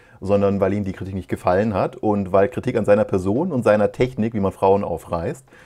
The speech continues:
ähm, ja, weil er Kritik eben an, an dem quasi genommen hat, was, was sein, die Essenz von ihm ist, womit er seinen Lebensunterhalt verdient.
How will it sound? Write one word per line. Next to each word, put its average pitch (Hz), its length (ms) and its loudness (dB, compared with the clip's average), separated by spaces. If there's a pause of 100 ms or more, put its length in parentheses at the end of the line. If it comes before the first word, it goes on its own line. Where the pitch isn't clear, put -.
(420)
ähm, 90 520 -2 (300)
ja, 85 140 0
weil 101 100 4
er 107 80 4
Kritik 123 360 -4
eben 101 320 -2
an, 104 220 -2
an 104 140 -4
dem 120 200 2
quasi 110 280 0
genommen 104 300 2
hat, 98 180 -4
was, 95 260 -6
was 98 140 -2
sein, 98 340 -2
die 101 100 -2
Essenz 98 360 0
von 92 160 -6
ihm 92 180 -6
ist, 87 140 -8
womit 92 140 -4
er 87 60 -4
seinen 87 100 -4
Lebensunterhalt 87 480 -4
verdient. 82 400 -8